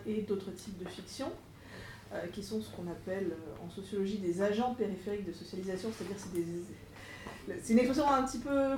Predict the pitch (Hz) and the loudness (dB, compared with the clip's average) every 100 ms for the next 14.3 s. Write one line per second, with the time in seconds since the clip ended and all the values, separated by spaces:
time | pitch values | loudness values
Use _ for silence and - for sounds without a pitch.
0 | 269 254 - - 294 - 233 240 269 233 | 0 -2 -2 0 0 2 2 4 2 2
1 | 220 202 262 - - 302 226 220 214 262 | 2 6 6 6 4 4 6 4 0 0
2 | 226 214 - 233 214 202 - 262 269 233 | 0 0 0 2 2 0 -2 0 2 6
3 | 220 240 247 220 214 214 185 202 185 190 | 6 6 4 2 -2 -4 -6 -4 -4 -4
4 | 247 233 - - - - 285 427 453 - | -2 -4 -4 -10 -12 -8 -2 -2 -2 -8
5 | - - - - - - - - 254 311 | -10 -10 -12 -14 -14 -14 -14 0 6 8
6 | 285 226 330 - - 339 339 - 294 277 | 8 8 8 6 0 6 6 6 -2 -4
7 | - 285 302 294 285 247 247 302 277 262 | -4 -2 0 0 2 2 2 0 4 8
8 | 220 214 220 220 226 226 180 170 - - | 10 12 10 10 8 6 2 0 -4 -6
9 | - - 214 220 220 240 233 208 202 202 | -8 -2 0 8 10 10 4 2 0 0
10 | 196 - 185 - 190 185 - 277 349 - | -2 -4 -8 -4 -4 -4 -2 2 2 4
11 | 226 208 208 214 226 311 381 - 339 359 | 2 2 2 6 6 6 4 0 0 0
12 | 311 247 269 339 - 247 202 277 311 - | 2 2 4 2 2 -2 0 0 0 0
13 | 226 226 220 - 208 208 202 - 190 202 | -2 0 -2 -2 -6 -4 -4 0 0 0
14 | 269 320 - | 0 0 0